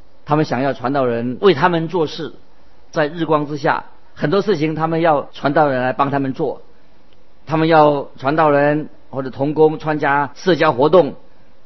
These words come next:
陪他们甚至聊聊天，跟人家握手，帮助他们做一些杂事，而且还要他讲道。难怪今天的传道人忙得不得了，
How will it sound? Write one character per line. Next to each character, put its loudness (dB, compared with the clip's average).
陪 -2
他 2
们 2
甚 -2
至 -4
聊 0
聊 0
天， -2
跟 -4
人 -2
家 2
握 0
手， -2
帮 -2
助 -10
他 0
们 -2
做 2
一 -4
些 2
杂 -2
事， -6
而 -4
且 -2
还 0
要 2
他 0
讲 -4
道。 0
难 2
怪 6
今 -2
天 2
的 0
传 -2
道 2
人 -2
忙 6
得 6
不 -4
得 4
了， 0